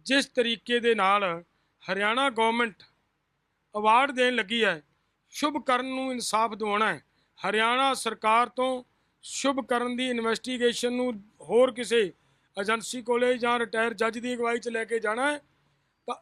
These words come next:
ਆਪਾਂ ਸਾਰਿਆਂ ਨੂੰ ਬਾਰਡਰ ਦੁਬਾਰਾ ਭਰ ਕੇ ਇਹਨਾਂ ਨੂੰ ਵੱਡੀ ਗਿਣਤੀ 'ਚ ਮਜ਼ਬੂਤੀ ਨਾਲ ਇਸ ਲੜਾਈ ਨੂੰ ਲੜਨਾ ਪਏਗਾ। ਉਹ ਜਿੰਨੀ ਵੀ ਵੱਡੀ ਲੜਾਈ ਲੜਨੀ ਪਈ, ਆਪਾਂ ਲੜਨੀ ਹੈ। ਔਰ ਇਸ ਕਰਕੇ, ਕਿਉਂਕਿ ਉਹ ਇੱਕ ਮਾਂ ਦਾ ਪੁੱਤ ਗਿਆ ਹੈ, ਇੱਕ ਪਿਓ ਦਾ ਪੁੱਤ ਗਿਆ। ਕੱਲ੍ਹ ਇਨਵੈਸਟੀਗੇਸ਼ਨ ਦੇ ਵਿੱਚ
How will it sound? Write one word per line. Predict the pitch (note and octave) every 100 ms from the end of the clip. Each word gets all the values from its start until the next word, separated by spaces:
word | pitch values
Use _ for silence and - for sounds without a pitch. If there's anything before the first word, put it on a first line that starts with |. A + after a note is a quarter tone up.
| -
ਆਪਾਂ | A#3 - D#4
ਸਾਰਿਆਂ | A3 A#3+ B3+
ਨੂੰ | B3+
ਬਾਰਡਰ | A3 G#3+ A3+
ਦੁਬਾਰਾ | A3 A3 A3+
ਭਰ | A3+ G#3+
ਕੇ | - G#3+ E3+ - _ _ -
ਇਹਨਾਂ | B3 B3+
ਨੂੰ | G3
ਵੱਡੀ | C4 D#4 D#4
ਗਿਣਤੀ | C4+ A3 B3
'ਚ | A#3+
ਮਜ਼ਬੂਤੀ | A3+ G#3+ G#3+ - A3 G#3
ਨਾਲ | G3 F3+ - _ _ -
ਇਸ | A#3 A#3
ਲੜਾਈ | A3 G#3 G#3+
ਨੂੰ | A3
ਲੜਨਾ | G#3 G3 G#3
ਪਏਗਾ। | G3+ A3+ B3 B3 A#3+ _ _ _ _
ਉਹ | A#3
ਜਿੰਨੀ | E3+ A#3+ C#4+
ਵੀ | D#4
ਵੱਡੀ | C4+ B3+ B3
ਲੜਾਈ | A3+ A3
ਲੜਨੀ | G#3+ G#3+ G#3
ਪਈ, | G#3 F#3+ _ _ _ -
ਆਪਾਂ | G3 G3+
ਲੜਨੀ | F3+ F#3+ C4
ਹੈ। | C4+ B3 _ _ -
ਔਰ | A3+
ਇਸ | A#3
ਕਰਕੇ, | - G#3+ A#3+ A#3
ਕਿਉਂਕਿ | B3 A#3
ਉਹ | A#3+
ਇੱਕ | A3+
ਮਾਂ | G3+ F3+ G3 G#3+
ਦਾ | A3+
ਪੁੱਤ | G#3+ G3 F3+
ਗਿਆ | E3 C#3
ਹੈ, | A#2+ _ _ _ _ A3+
ਇੱਕ | A3+
ਪਿਓ | A3 A#3 A3 A3+
ਦਾ | A#3
ਪੁੱਤ | A3 G#3+
ਗਿਆ। | G#3+ G#3+ A3
ਕੱਲ੍ਹ | A3+ C4 A3 E3+ F3+ _ _ _ _ _ _
ਇਨਵੈਸਟੀਗੇਸ਼ਨ | G3+ G#3+ A3 B3 C4+ B3 - A#3
ਦੇ | A#3
ਵਿੱਚ | A#3 A#3